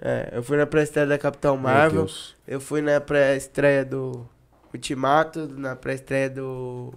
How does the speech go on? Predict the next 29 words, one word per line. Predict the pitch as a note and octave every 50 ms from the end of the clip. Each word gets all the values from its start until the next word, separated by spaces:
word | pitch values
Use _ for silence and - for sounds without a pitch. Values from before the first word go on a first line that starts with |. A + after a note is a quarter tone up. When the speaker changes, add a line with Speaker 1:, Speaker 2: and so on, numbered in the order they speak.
| - -
Speaker 1:
Endgame. | - B2+ B2+ B2+ C3 B2 A#2+ B2+ B2+ C3 C3+ C#3 C#3+ C#3+ C#3+ C#3+ C#3+ C#3 C#3 _ _ _ _ _ _ _ _ _ - - - - - - - _ -
Speaker 2:
Ué. | A#2 A#2 A2 - - _ - - _ _ - - _ _ _ - -
Speaker 1:
E, | - A2 C3 C3+ C3 B2+ C3 -
não, | C#3+ E3 D#3+
não | D3+ C#3+
fui | - D#3+ D#3+
com | - C#3
você. | C3 B2 - - A#2
Speaker 2:
Guerra, | A#2 A2 A2 A2+ A#2+ A#2+ -
é | - G#2+ G#2+
Guerra | G2+ A2 A2+ B2
Infinita | B2+ B2 - A#2 G#2+ G#2+ A#2+ B2+ B2+ - D#3 C#3+ C#3+
e | C#3+ C#3+
o | C#3+
Ultimato. | C#3+ C#3+ - - D3+ C#3+ A#2+ G2+ G2 G2 - - - _ _ _ _ _ _ _ _ _ _ _ _ _ _ _ -
Speaker 1:
Endgame. | B2 B2 C#3 D3 C#3 F3 F3+ F3 - _ _ _ _ _
Ai! | F3 G#3 A3 A3 G#3 - - _ - - G#2+ - -
Speaker 2:
<laughs> | - G#3 E3 C#3+ A#2+ D3+
Speaker 1:
Errei. | D#3 E3 D#3+ D#3 D#3 D3+ C#3 C3 - - - - D#4+ G4 - C3 B2 G#3 - - G3+ D3+ D#3 - - - - - D#4+ - - - -
Guerra | D3+ D#3 D#3 D#3+
Infinita, | E3+ E3+ F3 F#3 F3+ E3+ E3 D#3 D#3+ - B2+
desculpa. | - - - - D3+ D3 - - - - _ _ _ _ - - -
É | - C#3+ D#3+ E3 D#3+ -
muita | - D#3+ F3 F3+ F3 - F3+ F3
coisa | F3 - D3+ C#3 C#3
na | C#3+
minha | C#3 C3+ C#3 C3
cabecinha | - C#3+ C3 B2 B2+ B2 - - B2+ B2
aqui. | B2 B2 - A#2